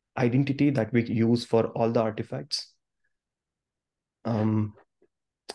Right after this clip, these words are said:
and let the staff maintain it. I don't know, I'm just, um, calling out random things here, but if that's an, um, uh, uh, if that, that's a responsibility that the staff can pick it up and they maintain the identity, and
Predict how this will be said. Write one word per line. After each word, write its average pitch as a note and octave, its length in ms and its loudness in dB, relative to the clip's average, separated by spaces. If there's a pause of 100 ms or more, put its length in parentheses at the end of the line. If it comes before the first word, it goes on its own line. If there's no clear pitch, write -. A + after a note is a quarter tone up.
and A#2 380 4
let A2+ 360 2
the B2 100 2
staff A#2 480 -2
maintain A#2+ 400 0
it. D#3 300 -6 (100)
I C#3+ 60 -2
don't A2+ 140 2
know, A2 80 0
I'm A2 100 0
just, - 320 -6 (200)
um, A2 440 -6 (200)
calling A2+ 320 2
out A2 200 -2
random A2 280 2
things A2 240 -2
here, A#2+ 300 -2
but A2 200 -4 (520)
if A#2+ 220 -2
that's - 380 -4
an, A2 420 0
um, D#2 340 -6 (420)
uh, - 40 -4
uh, F2 580 -8 (340)
if C3 160 -2
that, - 320 0
that's C3 200 0
a B2 80 4
responsibility A2+ 720 0
that A2 180 0
the A#2 80 -4
staff A2 300 -6
can A2 280 -6
pick C#3+ 180 -6
it D3 120 -2
up C3 280 0 (240)
and A2 180 -2
they A2 80 2
maintain A2+ 440 0
the A2 80 0
identity, A#2 540 -2
and A2+ 220 0